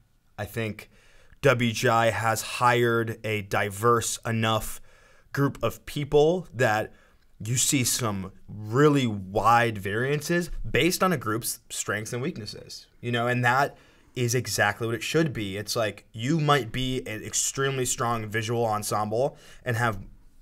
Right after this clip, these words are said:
uh, weaknesses musically, and you should see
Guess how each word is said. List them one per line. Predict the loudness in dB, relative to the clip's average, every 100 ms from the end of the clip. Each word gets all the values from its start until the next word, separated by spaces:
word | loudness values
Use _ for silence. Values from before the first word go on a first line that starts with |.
| -14 -2
uh, | 0 2
weaknesses | 2 4 2 0 -2
musically, | -2 -4 -4 0 0 -2 -8 -20 -12
and | -6 -2
you | -2
should | -2
see | -2 4 6 6 2